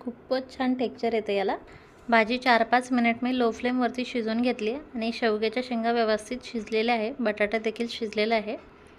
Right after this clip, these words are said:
लगेच गॅस बंद केला आहे मी. ही भाजी आता जसजशी थंड होत जाईल ना,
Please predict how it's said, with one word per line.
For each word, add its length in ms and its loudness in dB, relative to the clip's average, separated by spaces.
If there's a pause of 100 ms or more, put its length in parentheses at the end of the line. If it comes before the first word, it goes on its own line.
(180)
लगेच 340 2
गॅस 280 2
बंद 260 2
केला 260 2
आहे 80 0
मी. 140 -4 (800)
ही 60 0
भाजी 320 2
आता 160 2
जसजशी 500 0 (100)
थंड 240 4
होत 220 4
जाईल 220 4
ना, 80 0